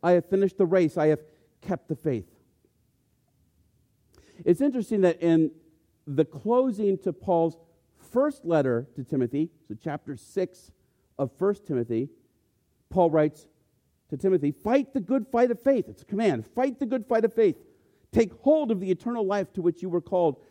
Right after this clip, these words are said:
and about which you made the good confession in the presence of many witnesses." So in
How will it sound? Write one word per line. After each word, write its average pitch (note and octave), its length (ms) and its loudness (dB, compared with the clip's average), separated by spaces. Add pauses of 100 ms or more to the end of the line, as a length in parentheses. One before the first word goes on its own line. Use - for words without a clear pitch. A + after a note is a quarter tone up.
(140)
and E3+ 100 0
about E3+ 240 2
which E3+ 240 0
you E3+ 80 -4
made E3+ 240 2
the D#3 40 -4
good D3+ 280 0
confession F3+ 500 -4
in C#3 80 0
the C3 80 -4
presence D3 420 -4
of C3 100 -8
many C3 160 -2
witnesses." G#2+ 640 -10 (1200)
So F3 260 -4 (220)
in C#3 120 -4